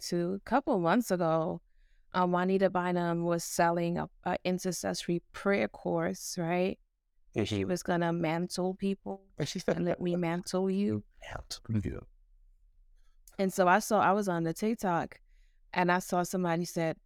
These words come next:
Speaker 1: "These students have graduated."
Speaker 2: <laughs>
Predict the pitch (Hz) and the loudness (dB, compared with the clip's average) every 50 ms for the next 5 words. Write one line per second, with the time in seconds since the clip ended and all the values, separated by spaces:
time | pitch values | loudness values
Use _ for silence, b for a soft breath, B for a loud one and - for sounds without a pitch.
0 | _ _ _ _ _ - 190 185 190 - - - 220 220 226 214 196 - 196 202 | _ _ _ _ _ -2 0 0 0 -2 -2 -2 0 0 0 0 0 2 0 2
1 | 202 - 208 220 254 247 - 180 156 131 - - - 50 50 - - 208 - _ | 2 4 4 4 4 2 0 -2 -4 -4 -4 -6 -8 -8 -10 -10 -10 -12 -14 _
2 | _ _ _ _ _ _ _ _ _ _ _ - 170 160 | _ _ _ _ _ _ _ _ _ _ _ -14 -12 -8